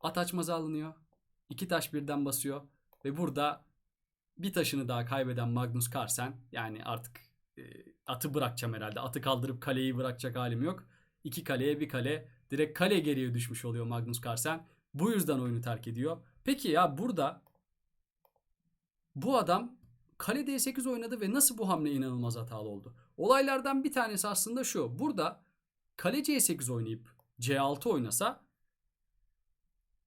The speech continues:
artık atımı kaçabiliyorum bir şekilde. Mesela at D iki oynayayım. Atımı kaçabiliyorum ve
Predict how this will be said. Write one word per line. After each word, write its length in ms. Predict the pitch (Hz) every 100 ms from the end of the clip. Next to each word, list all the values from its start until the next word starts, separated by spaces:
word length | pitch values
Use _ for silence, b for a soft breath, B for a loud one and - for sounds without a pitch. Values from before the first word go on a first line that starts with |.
| _ _ -
artık 320 | 202 - -
atımı 260 | - 233 254
kaçabiliyorum 720 | 240 240 240 269 208 143 127
bir 40 |
şekilde. 500 | 120 117 107 - -
Mesela 260 | - - -
at 220 | 143 -
D 60 | 147
iki 260 | 151 190
oynayayım. 440 | 165 113 131 208 - _ 139
Atımı 280 | - 220
kaçabiliyorum 720 | 226 214 233 240 269 196 262 - - _
ve 320 | 156 208 220